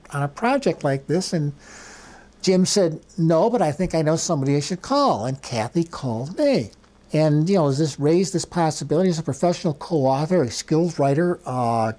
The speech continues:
contact with an agent. And, uh, so I,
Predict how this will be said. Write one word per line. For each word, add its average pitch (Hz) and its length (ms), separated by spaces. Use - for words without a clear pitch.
contact 143 600
with 143 140
an 113 100
agent. 160 520
And, 139 280
uh, 139 260
so 190 340
I, 208 220